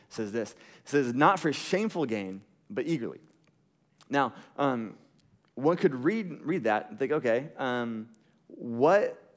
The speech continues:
do pastors gain? <laughs> Like, what is there to gain by being in ministry to be a shepherd?" And that's a great question. The answer is a lot.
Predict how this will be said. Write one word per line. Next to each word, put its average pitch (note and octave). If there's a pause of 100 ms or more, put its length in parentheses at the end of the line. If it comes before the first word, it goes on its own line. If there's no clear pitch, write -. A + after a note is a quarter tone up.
(180)
do C#3+
pastors B2 (420)
gain? G#2 (120)
<laughs> F3
Like, C3+
what D#3+
is F3+
there D#3
to A#2
gain A2+
by A2
being A#2
in A2+ (280)
ministry G#2
to G#2
be G#2
a G2+ (640)
shepherd?" -
And B2+
that's E3+
a E3
great A#2
question. - (240)
The D#3+
answer A3+
is C3+
a G#2+
lot. E2+